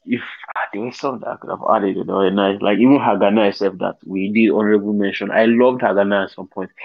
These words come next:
I even have the light novels. Like, I love it so much that I downloaded the light novel to be reading. Me that don't like reading anything. Ah, it was nice.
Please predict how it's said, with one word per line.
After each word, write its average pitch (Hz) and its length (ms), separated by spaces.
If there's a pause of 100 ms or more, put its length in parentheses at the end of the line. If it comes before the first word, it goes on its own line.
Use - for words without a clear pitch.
(120)
I - 60
even 254 240
have 135 160
the 104 120
light 113 260
novels. 98 420 (120)
Like, 110 300 (140)
I 123 240
love 151 260
it 147 100
so 131 100
much 120 140
that 107 100
I 95 140
downloaded 104 420
the 98 60
light 101 220
novel 95 220
to - 140
be 95 140
reading. 95 280
Me 139 100
that 101 180
don't 110 100
like 101 200
reading 101 220
anything. 95 320 (600)
Ah, - 220 (360)
it 92 180
was - 180
nice. 92 140